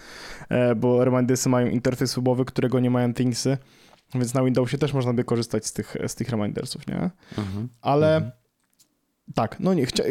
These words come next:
Speaker 1: gdy, gdybym był dalej omnifokusowym świre-, świrem w kontekście tych wymagań, które mam, bo teraz jak pojawia się zadanie, które mam zrobić o siedemnastej, to po prostu klikam, „Pokaż mi this evening”, wiesz, tam w Thingsach jakby są, jakby masz widok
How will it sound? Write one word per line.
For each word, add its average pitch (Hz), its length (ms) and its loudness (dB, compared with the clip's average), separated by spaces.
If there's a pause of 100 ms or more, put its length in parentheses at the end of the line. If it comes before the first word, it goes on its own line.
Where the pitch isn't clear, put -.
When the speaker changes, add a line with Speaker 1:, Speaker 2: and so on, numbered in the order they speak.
Speaker 1:
gdy, 165 340 0
gdybym 196 420 2
był 202 140 4
dalej 190 300 4
omnifokusowym 180 800 2
świre-, 170 380 2
świrem 170 360 2
w - 20 -8
kontekście 165 500 0
tych - 240 -2
wymagań, 156 460 4
które 156 240 2
mam, 170 260 4
bo 147 80 2
teraz 156 280 2
jak 147 120 -2 (180)
pojawia 151 260 4
się 147 140 -2
zadanie, 143 320 2
które 147 300 2 (420)
mam 143 280 4
zrobić 147 260 2
o - 20 2
siedemnastej, 143 520 2
to 139 140 2
po 139 60 0
prostu 135 280 0
klikam, 135 520 0 (480)
„Pokaż 135 420 0
mi 131 360 2 (120)
this 135 160 0
evening”, 143 480 2
wiesz, 131 160 2
tam 127 160 0
w 131 40 -12
Thingsach 139 260 0
jakby 127 200 0
są, 127 380 0
jakby 127 240 0
masz 127 220 0
widok 135 200 0